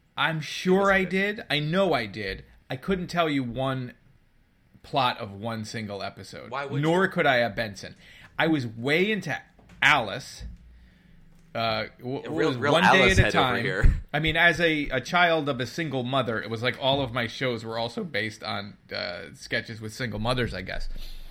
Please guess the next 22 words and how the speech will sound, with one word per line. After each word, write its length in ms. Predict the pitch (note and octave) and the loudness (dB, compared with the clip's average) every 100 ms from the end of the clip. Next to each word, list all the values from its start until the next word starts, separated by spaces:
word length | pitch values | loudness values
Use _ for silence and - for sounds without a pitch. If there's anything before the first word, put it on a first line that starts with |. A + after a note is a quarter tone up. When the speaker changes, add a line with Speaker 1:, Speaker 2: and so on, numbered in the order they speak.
| - - - | -14 -12 0
Speaker 1:
Uh, 200 | A#2+ A2 | 4 4
Speaker 2:
They 80 | C#3+ | 4
were 120 | D#3 | 2
also 240 | D3 D#3 | 0 0
Speaker 1:
that 80 | C3+ | -2
Speaker 2:
shows 340 | - C3 B2 | -2 -4 -4
that 280 | A#2+ G#2+ G#2 | -4 -4 -6
would 180 | G#2 A#2+ - | -10 -10 -8
air 240 | A#2 A#2+ | -6 -6
on 100 | G#2+ | -6
syndication 640 | G#2 G#2+ G#2+ - G#2+ - G2 F2+ _ | -6 -6 -4 -2 -2 -6 -18 -20 _
between 360 | - G#2+ A#2 G#2+ | -18 -12 -12 -10
the 120 | G#2 | -6
hours 380 | F2+ G2 G2 F#2+ | -4 -4 -8 -12
of 120 | F#2 | -14
three 420 | - - - A#2 A#2 | -8 -8 -8 -14 -12
P 240 | - G#2 | -10 -6
M 220 | F#2 F2+ | -6 -6
and 100 | E2+ D#2+ | -10 -10
five 300 | F2+ F2 - | -8 -8 -8
P 160 | D#2 | -10
M. 140 | D2 | -10